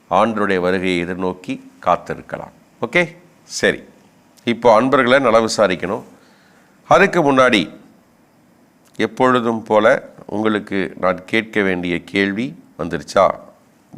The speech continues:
வந்துருச்சு. இதோ உங்களுக்கான கேள்வி, நீங்க தேட வேண்டிய கேள்வி. கடவுளின் தூய மக்கள் எப்படி இறைவாக்கு உரைக்கும் அலுவலில்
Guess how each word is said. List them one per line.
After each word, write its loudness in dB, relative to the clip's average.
வந்துருச்சு. -4
இதோ 0
உங்களுக்கான 2
கேள்வி, -4
நீங்க -6
தேட 2
வேண்டிய -2
கேள்வி. -6
கடவுளின் 4
தூய 4
மக்கள் 0
எப்படி 0
இறைவாக்கு 4
உரைக்கும் 0
அலுவலில் 2